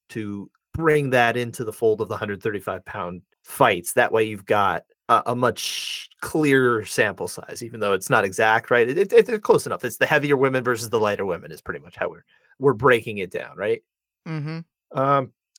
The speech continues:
Speaker 1: but, like, that's, that's, like, a pattern that kinda reveals itself, too, in a lot of ways in the men's fights, too. At the lighter weight classes, especially at flyweight, men's flyweight, I was looking at this. There has not been, in three years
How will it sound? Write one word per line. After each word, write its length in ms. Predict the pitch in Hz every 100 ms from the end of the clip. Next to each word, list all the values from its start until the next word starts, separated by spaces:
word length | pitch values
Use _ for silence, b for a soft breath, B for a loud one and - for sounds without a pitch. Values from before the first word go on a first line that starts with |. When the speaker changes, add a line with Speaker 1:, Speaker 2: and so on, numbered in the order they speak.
| -
Speaker 1:
but, 100 | 220
like, 180 | 226 220
that's, 260 | 262 262
that's, 220 | - 254 254
like, 140 | 247
a 60 | 180
pattern 380 | 170 156 151
that 160 | 135 127
kinda 320 | 143 120 120 - - 120
reveals 460 | 135 120 135 117
itself, 340 | 113 - 120 -
too, 220 | - 120
in 80 | 110
a 40 |
lot 220 | 107 104
of 60 | 104
ways 260 | 104 101
in 140 | 104 98
the 80 | 98
men's 320 | 98 87 87
fights, 280 | - - -
too. 160 | 95
At 60 | -
the 100 | 113
lighter 360 | 113 139 135 113
weight 280 | 113 113
classes, 640 | - 110 101 98 98 90 -
especially 500 | - - 151 170 147
at 140 | 123 - _ _
flyweight, 920 | - - 120 123 131 143 131 104 -
men's 280 | 104 120 135
flyweight, 540 | - 117 127 104 69 - _ _ b b b _
I 120 | 113
was 180 | 110 104
looking 280 | 135 147 120
at 140 | 98
this. 380 | - 98 90 - _ _
There 320 | 104 131 170
has 280 | 185 175 120
not 320 | 123 143 127
been, 380 | 131 117 87 - _ _
in 220 | 123 127
three 380 | 110 - 117 127
years 920 | 160 147 156 151 107 - - - -